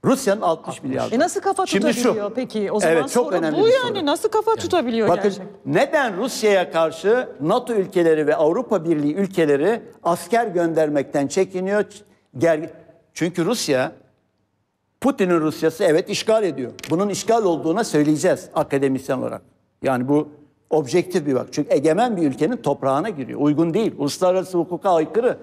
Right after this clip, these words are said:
Speaker 1: O zaman her güçlü ülke güçsüz ülkenin coğrafyasını ilhak eder. Böyle bir şey olmaz dünya düzeninde. Bunu, bunu söyleyeceğiz, tenkit edeceğiz. Ama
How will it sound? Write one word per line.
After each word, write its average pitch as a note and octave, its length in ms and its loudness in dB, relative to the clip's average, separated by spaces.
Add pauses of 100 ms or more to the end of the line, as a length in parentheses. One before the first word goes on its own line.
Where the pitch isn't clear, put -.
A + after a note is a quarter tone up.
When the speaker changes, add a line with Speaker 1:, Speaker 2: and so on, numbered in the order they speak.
(220)
Speaker 1:
O E3 100 2
zaman G#3 280 0
her E4 220 2
güçlü A3+ 340 -6
ülke G#3+ 420 0 (280)
güçsüz B3+ 400 0
ülkenin A3 420 0
coğrafyasını D#4+ 680 0
ilhak E3+ 340 0
eder. C3 240 -4 (260)
Böyle F#3 260 2
bir F#3 40 -8
şey A3 200 2
olmaz A#3+ 380 2
dünya D3+ 320 0
düzeninde. B2+ 460 -6 (540)
Bunu, G3+ 220 2
bunu G3+ 160 2
söyleyeceğiz, G#3 580 0
tenkit E3+ 320 -2
edeceğiz. B2+ 280 -4
Ama F3 420 -2